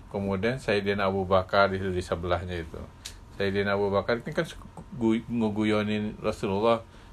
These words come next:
Jadi, ketika makan kurma, gitu, ya,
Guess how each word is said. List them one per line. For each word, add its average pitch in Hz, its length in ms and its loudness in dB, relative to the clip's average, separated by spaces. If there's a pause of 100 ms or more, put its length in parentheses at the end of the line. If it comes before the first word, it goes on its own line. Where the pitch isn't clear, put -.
(120)
Jadi, 123 120 -2
ketika 110 600 2 (560)
makan 104 480 4
kurma, 117 560 2
gitu, 95 200 -4
ya, 104 200 -2